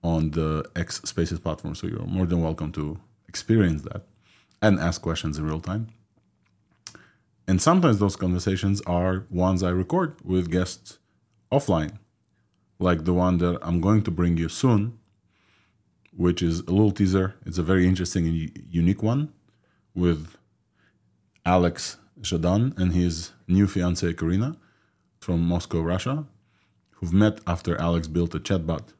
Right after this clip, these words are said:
that auto-swiped and matched him with more than five thousand two hundred women on Tinder, including Karina.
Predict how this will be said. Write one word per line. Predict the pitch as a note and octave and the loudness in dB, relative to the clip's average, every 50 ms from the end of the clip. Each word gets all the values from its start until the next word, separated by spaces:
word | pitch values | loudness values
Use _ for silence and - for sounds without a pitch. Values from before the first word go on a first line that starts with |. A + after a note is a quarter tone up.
| _ _ | _ _
that | - D#2+ E2 E2 - | -6 -4 -4 -4 -4
auto-swiped | - F2 E2 - E2+ - - - E2 E2 D#2+ D#2+ D#2+ - - - _ _ _ _ _ _ _ _ _ _ | -6 -6 -4 -4 -6 -6 -4 -4 -2 -2 -2 -2 -4 -8 -14 -20 _ _ _ _ _ _ _ _ _ _
and | F2 E2+ E2 E2+ | 0 2 2 4
matched | F2 F2 F2 E2+ - - - | 4 2 2 0 -4 -8 -4
him | - F2 E2 D#2+ E2 D#2+ | -2 -2 0 0 -2 -2
with | - D#2 D#2+ D2 | -4 -6 -4 -2
more | E2 E2+ E2 D#2+ D#2 | -2 0 0 0 -2
than | D#2 D#2 D2+ D#2 | -2 -4 -4 -4
five | D2+ - E2+ F2 E2+ | -6 -4 -6 -6 -4
thousand | - E2+ E2+ E2+ D#2 D#2+ D2+ - | -4 -4 -2 -2 -2 -4 -4 -4
two | E2+ | -4
hundred | D#2+ E2 D#2+ D2+ D2+ | -2 -2 -4 -4 -4
women | D2+ E2+ F2 E2 D#2+ D#2+ | -2 0 0 2 0 -2
on | D#2 D2+ D2 - | -4 -6 -8 -6
Tinder, | - B2+ B2+ G#2 E2+ D2 - - _ _ _ _ _ _ _ _ _ _ _ _ _ _ _ _ _ _ - | -2 -2 0 0 -2 -4 -6 -14 _ _ _ _ _ _ _ _ _ _ _ _ _ _ _ _ _ _ 0
including | F#2 F#2 F2 - G#2+ A#2+ A#2 A2 G2+ F#2 | 2 2 2 4 6 6 6 6 6 4
Karina. | - F2+ E2+ E2 E2 F2 - | 2 2 0 0 0 -2 -4